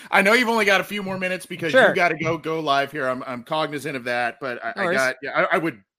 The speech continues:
Speaker 1: love to have you talk for about thirty minutes, but I understand you got your own, your own gig to do, my friend. Um, look, I, Justin Tucker, real quick, a few, like,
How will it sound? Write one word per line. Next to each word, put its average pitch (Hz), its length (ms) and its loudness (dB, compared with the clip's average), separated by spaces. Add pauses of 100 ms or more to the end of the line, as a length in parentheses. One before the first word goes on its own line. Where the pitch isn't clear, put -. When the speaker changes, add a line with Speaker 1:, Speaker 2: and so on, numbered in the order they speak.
Speaker 1:
love 143 300 -4
to 165 80 -4
have 147 180 -4
you 123 260 -6 (400)
talk 147 300 -4
for 123 80 -10
about 110 240 -4
thirty 120 180 -8
minutes, 107 240 -8
but 98 120 -12
I 104 80 -8
understand 107 360 -12
you 107 100 -12
got 107 200 -8
your 107 160 -12
own, 107 240 -10 (360)
your 175 180 4
own 214 240 4
gig 165 280 2
to 143 60 -4
do, 131 180 -6
my 123 120 -6
friend. 123 460 -8
Um, 139 440 -6 (380)
look, - 320 2 (380)
I, 143 440 -12
Justin 202 320 -2
Tucker, 160 300 -2
real 139 160 -4
quick, 135 400 -2
a 117 60 -6
few, 175 340 -8
like, 147 240 -4